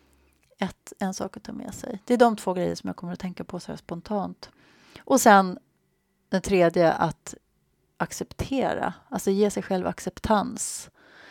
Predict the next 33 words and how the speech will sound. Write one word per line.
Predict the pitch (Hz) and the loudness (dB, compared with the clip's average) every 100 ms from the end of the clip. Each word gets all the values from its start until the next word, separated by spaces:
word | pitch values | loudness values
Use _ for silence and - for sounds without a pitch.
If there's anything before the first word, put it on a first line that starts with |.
| - _ - | -20 _ -6
Den | 196 | -2
här | 175 175 175 - 190 | 0 0 -2 -4 -8
självmedkännande | - 196 175 180 180 196 185 170 165 170 | -2 0 0 -4 0 0 0 -4 -2 -2
acceptansen | 180 - - - 202 175 - 175 | -2 -6 -4 0 0 -2 -8 -10
att | 175 | -8
okej, | 202 - 185 | -6 -2 0
nu, | 196 240 226 208 | 2 2 0 -2
nu | 220 220 208 | -2 0 0
har | 196 | 0
jag | 190 175 | 2 2
legat | 175 180 190 | 2 0 -2
här | 180 | -2
en | 170 | 0
halvtimme | 170 170 - 180 | 0 -2 -4 -6
och | 175 | -6
snurrat | - 190 170 175 | -6 -4 -4 -4
i, | 185 175 - | -6 -8 -8
i | |
sängen | 175 175 170 180 180 - - - - | -6 -4 -4 -6 -8 -14 -20 -20 -20
och | - 208 | -10 0
känner | 202 | 0
mig | 175 | 2
jätteorolig. | 175 156 - 160 196 226 185 | 0 0 -6 -2 0 0 2
Jag | 160 165 | 0 0
ser | - 165 170 | -2 -2 -2
jobbiga | 170 170 170 170 | -2 0 0 0
bilder | 175 170 170 | 0 -2 -4
i | |
huvudet | 175 175 165 165 - 170 | -4 -6 -4 -6 -6 -6
och | 165 160 170 - _ - | -4 -4 -8 -16 _ -8
målar | 185 180 175 | -4 0 0
upp | 175 - - - _ _ _ - - - - - - _ _ _ _ _ | 0 -4 -20 -20 _ _ _ -20 -20 -20 -20 -20 -20 _ _ _ _ _
hemskheter. | - 226 196 - 185 160 - 156 180 | 4 4 4 2 2 2 2 4 2